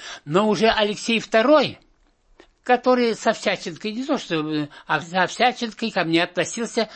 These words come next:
но во всяком случае какое-то,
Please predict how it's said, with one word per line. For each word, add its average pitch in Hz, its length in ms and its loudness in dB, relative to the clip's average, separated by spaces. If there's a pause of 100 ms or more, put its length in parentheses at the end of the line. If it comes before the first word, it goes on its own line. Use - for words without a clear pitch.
(100)
но 170 220 2
во 160 160 2
всяком 165 400 -4
случае 202 580 -4 (400)
какое-то, 254 1000 0